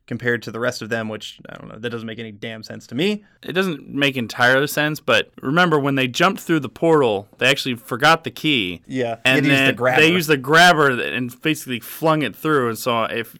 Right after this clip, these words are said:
Speaker 2: if you want to assume, you could assume that when it flew through, it came loose from the grabber and went flying somewhere.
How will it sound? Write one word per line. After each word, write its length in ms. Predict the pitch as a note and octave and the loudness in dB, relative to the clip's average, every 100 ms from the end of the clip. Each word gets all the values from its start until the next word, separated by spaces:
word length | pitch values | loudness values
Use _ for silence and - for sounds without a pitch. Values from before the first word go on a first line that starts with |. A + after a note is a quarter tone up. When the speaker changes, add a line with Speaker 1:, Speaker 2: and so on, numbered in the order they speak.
| - | -14
Speaker 2:
if 160 | A#2+ | -10
you 180 | C#3 D3 | -4 -2
want 360 | C#3 E3+ F3 - | 2 2 2 0
to 260 | C#3+ - | -2 -2
assume, 720 | D2 - D3+ D#3 G#2+ G#2 G2+ - | -2 -4 -2 -2 -2 -6 -10 -10
you 80 | A#2+ | -6
could 140 | C3+ C3 | -4 -4
assume 380 | - G#3 F3+ | 2 4 4
that 180 | D3+ A#2 | 2 2
when 120 | C3 | 0
it 140 | A#2+ - | -2 -6
flew 420 | - D3+ D#3+ D3 | -10 -2 0 0
through, 420 | C3 D3 D3 B2+ | -2 -2 0 0
it 320 | G2+ - C3+ | -2 -6 -16
came 280 | - C#3+ B2+ | -2 -2 2
loose 260 | C#3 D3+ - | 2 0 -2
from 140 | C3 | -6
the 80 | A#2 | -6
grabber 400 | A#2+ B2 B2 A#2 | 0 2 2 -2
and 80 | A2 | -6
went 160 | G#2+ | -10
flying 540 | - - B2+ A#2 G#2+ F#2+ | -12 -6 -4 -2 -4 -8
somewhere. 520 | F#2 F2+ E2+ C#2+ B1+ | -10 -10 -10 -12 -12